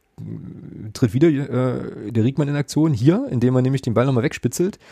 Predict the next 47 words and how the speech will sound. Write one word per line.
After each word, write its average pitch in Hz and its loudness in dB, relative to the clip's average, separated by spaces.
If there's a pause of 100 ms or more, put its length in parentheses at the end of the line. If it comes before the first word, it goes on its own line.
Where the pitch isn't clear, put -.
(340)
Und 98 2
da 127 6
fand 175 2
ich's 160 0
halt 156 2
total 139 2 (100)
cool, 190 2
dass 147 0
wir 131 2
den 135 2
an 135 -4
der 127 2
Seitenlinie, 156 0
also 104 0
dass 117 0
der 127 0
Ball 117 4
halt, 131 2
dass - -4
wir 120 2
den 113 2
Ball 110 2
im 123 2
Spiel 175 0
halten, 190 0
schön 139 0
unter 135 0
Kontrolle 139 0
halten. 151 0 (840)
Dann 110 -6
von 117 2
hinten 139 2
nochmal 120 2
in 113 2
Ruhe 110 4
aufbauen. 135 2
Jetzt 117 -2
haben 113 0
wir 113 2
hier 113 2
Corbinian 110 0
Burger, 123 0
der 117 -2
spielt - -2
gleich - -2
auf 107 -4
Condé. 117 2